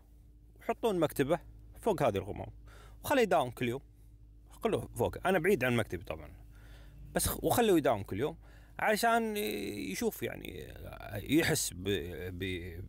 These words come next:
ب-، بمعاناة السكان الموجودين لما يمرون من هالقمامة،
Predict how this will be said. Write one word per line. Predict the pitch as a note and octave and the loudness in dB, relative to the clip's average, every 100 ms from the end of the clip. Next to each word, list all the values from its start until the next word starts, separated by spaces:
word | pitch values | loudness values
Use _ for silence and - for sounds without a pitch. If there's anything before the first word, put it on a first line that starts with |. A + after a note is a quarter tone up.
| - | -12
ب-، | - - - - - | -12 -14 -16 -14 -8
بمعاناة | F2+ G2 F#2 - A2+ A2 C#3 D3+ - | 0 2 2 0 0 2 2 2 0
السكان | G2+ - - - D#3 G2+ | -2 -2 -2 0 2 2
الموجودين | F#2 F#2+ F#2+ G2 F#2 E2 - - - | 0 -2 -2 -2 -4 -6 -10 -20 -10
لما | F#2+ G2 F#2 | -4 0 0
يمرون | F#2 F2+ G2 E2 | 2 2 0 0
من | - | -4
هالقمامة، | D#2 - E2 - | -6 -8 -10 -10